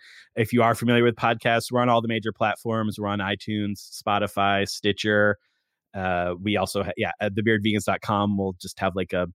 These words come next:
a streaming thing just right there in the website for you to listen to. And again, it's a new episode every single Wednesday. If you, 'cause now being five years in, we have a lot of episodes. I know that that can be very intimidating to a lot of people. And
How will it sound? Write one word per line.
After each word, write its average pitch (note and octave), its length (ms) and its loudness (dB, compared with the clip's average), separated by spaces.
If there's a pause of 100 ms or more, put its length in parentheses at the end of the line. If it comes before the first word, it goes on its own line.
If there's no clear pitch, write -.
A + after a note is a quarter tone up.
a G#2 40 -4
streaming G#2+ 500 0
thing G#2 300 -4
just F#2+ 180 -6
right G2+ 200 0
there G2+ 120 0
in G2 60 -2
the F#2 120 -2
website C3 440 2
for B2+ 60 -2
you B2 80 2
to A#2+ 80 2
listen A#2 360 -2
to. A2+ 300 4 (540)
And G2 200 -4
again, G2+ 300 -2
it's G2 160 -6
a G#2 40 -2
new G2+ 160 -2
episode G2+ 360 -2
every F#2+ 200 -2
single G2+ 280 -4
Wednesday. G2+ 580 2 (360)
If A#2+ 260 0
you, A2+ 640 4
'cause A#2+ 240 -2
now B2 320 2
being G#2+ 240 -2
five A2+ 320 0
years G#2 240 0
in, G2+ 440 0 (280)
we G#2+ 120 -2
have A2+ 180 0
a G#2 60 4
lot G#2 260 2
of G2 80 0
episodes. F#2+ 720 -2
I G2+ 100 -2
know G#2 240 0
that F#2+ 140 -6 (140)
that G#2 280 0 (480)
can A#2 120 -2
be A2+ 120 2
very G#2+ 260 2
intimidating A#2+ 680 2
to B2 100 -2
a A2+ 40 2
lot G#2+ 180 2
of G2 80 -6
people. G2+ 420 -4 (460)
And A2 520 0